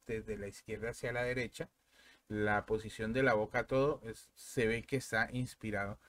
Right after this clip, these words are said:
en esta imagen. Entonces ahorita vamos a ver otro, le vamos a quitar el corte,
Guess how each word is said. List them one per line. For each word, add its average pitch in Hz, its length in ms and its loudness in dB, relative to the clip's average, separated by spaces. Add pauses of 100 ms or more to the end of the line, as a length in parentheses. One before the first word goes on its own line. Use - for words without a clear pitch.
(340)
en 104 100 -2
esta 101 280 -2
imagen. 98 320 -4 (480)
Entonces 190 560 6
ahorita 180 520 6 (200)
vamos 135 440 6
a 139 100 6
ver 113 280 4 (460)
otro, 151 380 8
le 165 120 8
vamos 113 240 2
a 139 80 0
quitar 113 500 2
el 139 300 2
corte, 147 560 6